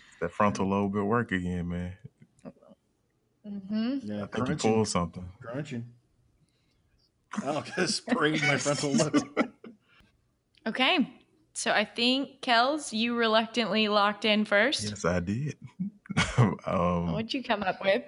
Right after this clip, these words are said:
Speaker 1: I wrote down every two hours.
Speaker 2: Okay. And Davo?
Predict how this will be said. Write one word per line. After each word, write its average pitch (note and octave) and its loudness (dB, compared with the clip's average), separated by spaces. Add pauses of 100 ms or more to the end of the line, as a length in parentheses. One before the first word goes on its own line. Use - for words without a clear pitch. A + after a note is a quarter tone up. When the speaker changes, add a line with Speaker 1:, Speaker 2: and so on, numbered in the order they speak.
(280)
Speaker 1:
I G#2 4
wrote F2+ 2
down F2 2
every E2+ 0
two D#2 -6
hours. - -10 (2250)
Speaker 2:
Okay. A3+ 2 (1080)
And A#3+ 6
Davo? A3+ 4